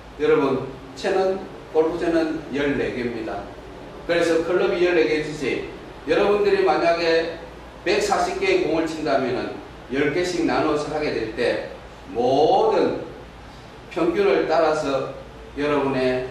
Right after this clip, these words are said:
타수가 줄어들고 여러분의 골프의 실력은 향상될 것입니다. 그래서 어떠한 상황 속에서라도 여러분들이 비중을 드라이버만 주-, 두지 마시고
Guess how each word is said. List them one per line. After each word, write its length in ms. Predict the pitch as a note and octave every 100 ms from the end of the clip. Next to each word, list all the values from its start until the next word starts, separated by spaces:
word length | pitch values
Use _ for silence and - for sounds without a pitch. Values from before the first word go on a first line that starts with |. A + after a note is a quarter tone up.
| -
타수가 480 | D3+ D3+ F3 D#3+ -
줄어들고 800 | G#3 - B2+ A#2 A#2 A2+ A2+ - - -
여러분의 440 | D3+ E3 D#3+ D3 C#3
골프의 360 | C#3 C3+ C3+
실력은 540 | C3 C3+ C3+ B2 B2 B2+
향상될 520 | B2+ C3 C3+ B2+ -
것입니다. 380 | - C#3 C#3 - - - - -
그래서 520 | D3 D3+ C#3 B2+ G2 - - - - - - - - -
어떠한 640 | C4+ - - - A3+ A3
상황 380 | - F4 F4 F4+
속에서라도 840 | F4+ - - - B2+ - G#2+ G#2 - - - - - C3+
여러분들이 600 | D3 C3+ C3 B2+ B2+ B2+
비중을 640 | C3 D3 D3 B2+ - - - -
드라이버만 640 | C#3 E3 G3+ G#3 F3+ E3+ -
주-, 180 | E3+ D#3+
두지 220 | E3+ D3+
마시고 640 | C3 B2+ C3 B2 A#2+ -